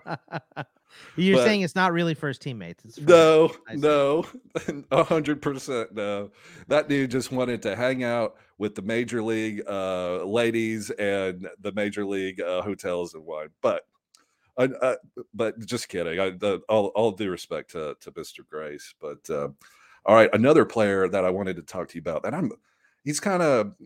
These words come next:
Speaker 1: not well known, but Seth Brown for Oakland. I mean, he got drafted in every single league, I would bet. Maybe not ten-team leagues, but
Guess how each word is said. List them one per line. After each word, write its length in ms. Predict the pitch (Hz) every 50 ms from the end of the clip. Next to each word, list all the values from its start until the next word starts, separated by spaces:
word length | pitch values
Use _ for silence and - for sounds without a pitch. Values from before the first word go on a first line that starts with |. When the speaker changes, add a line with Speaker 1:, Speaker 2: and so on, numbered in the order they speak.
| - -
Speaker 1:
not 180 | 147 185 165
well 160 | 123 131 120 104
known, 240 | 104 101 117 139
but 140 | 160 185 -
Seth 320 | - - - 143 131 - 110
Brown 600 | 90 95 92 85 82 82 87 98 117 139 139 - _ _ _
for 320 | - - 107 98 - -
Oakland. 460 | 104 104 104 104 - 120 123 135 156 -
I 40 | 123
mean, 160 | 127 127 139
he 100 | 170 254
got 180 | - - - -
drafted 380 | - 92 85 78 - - 90
in 120 | 82 80 87
every 200 | 85 76 80 82
single 340 | - - 90 82 80 76 76
league, 240 | 76 78 87 90
I 100 | 92 85
would 200 | 80 80 80 76
bet. 340 | 71 82 78 90 101 - -
Maybe 240 | 110 117 107 95 95
not 220 | 92 92 85 -
ten-team 400 | - - 85 80 - - 78 73
leagues, 340 | 73 73 76 82 95 104 -
but 240 | - - 80 73 -